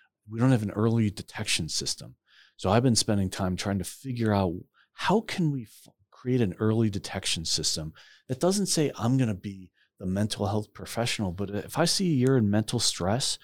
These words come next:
I know the basics of what to do. I know, "Hey, how are you feeling? Are you doing okay?"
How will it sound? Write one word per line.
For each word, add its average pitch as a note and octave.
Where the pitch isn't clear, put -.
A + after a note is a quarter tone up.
I C3
know C3+
the C3
basics G#2+
of F2+
what F#2
to -
do. F2
I A#2
know, C3+
"Hey, F3
how A#2+
are C#3+
you C3
feeling? G#2
Are F2
you G#2
doing B2+
okay?" A2+